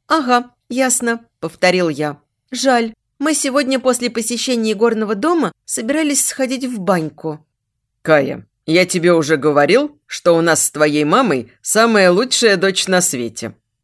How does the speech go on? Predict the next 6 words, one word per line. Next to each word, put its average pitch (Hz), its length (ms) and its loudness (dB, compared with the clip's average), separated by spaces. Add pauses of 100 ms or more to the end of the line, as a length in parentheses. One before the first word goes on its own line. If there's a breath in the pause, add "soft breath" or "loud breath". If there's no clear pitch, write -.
поинтересовался 277 840 -2
папаша, 165 600 0 (140)
ощупывая 226 680 -2
свой 165 360 -2
нос. 117 460 -10 (1300)
Позже 254 540 0